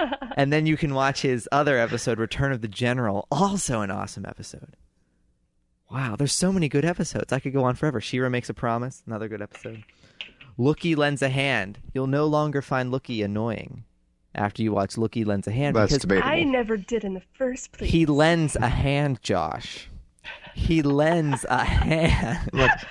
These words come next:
Speaker 2: you know, I don't hate Lookie, but he was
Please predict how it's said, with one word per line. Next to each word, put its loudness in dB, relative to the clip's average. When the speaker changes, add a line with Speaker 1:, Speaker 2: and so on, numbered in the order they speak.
Speaker 2:
you 4
know, 4
I 6
don't 4
hate 0
Lookie, 2
but 2
he -2
was 4